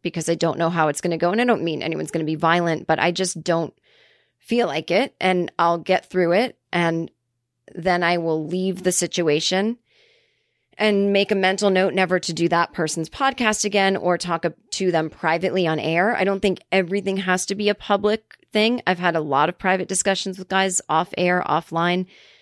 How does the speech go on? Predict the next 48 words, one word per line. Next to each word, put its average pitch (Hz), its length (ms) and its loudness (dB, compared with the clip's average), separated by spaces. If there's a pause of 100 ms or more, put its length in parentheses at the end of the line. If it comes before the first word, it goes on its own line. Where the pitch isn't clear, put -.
(320)
A 185 40 0
lot 185 180 2
of 190 80 2
times 180 260 -2
you 165 100 -4
don't 175 280 0
want 196 120 2
to 196 60 4
say 196 160 0
anything 190 340 2
because 170 320 -2
this - 240 -2
thing 175 280 -2
will 165 180 2
go 185 180 2
to 196 160 -2
air. 214 380 -2 (300)
And 180 140 -2
then 180 280 0 (180)
that 175 260 0
means 175 260 -2
once 165 260 -6
it 165 120 -4
airs, 185 380 0
you 165 180 -2
get 165 140 0
attacked 160 520 -4
by 151 180 2
their 156 160 -2
fans 170 440 -2
mercilessly 196 680 -2
for 185 160 -2
weeks. 185 500 -2
And 165 140 0
I 165 80 0
don't 170 280 -2
always 156 360 -2
have 147 320 -6
the 147 280 -6
emotional 170 640 0 (400)
bandwidth 180 520 2
for 160 140 -2
that. - 260 -6
So 175 340 0
I 202 100 0
don't 254 240 -2
blame 202 340 0
women 170 420 0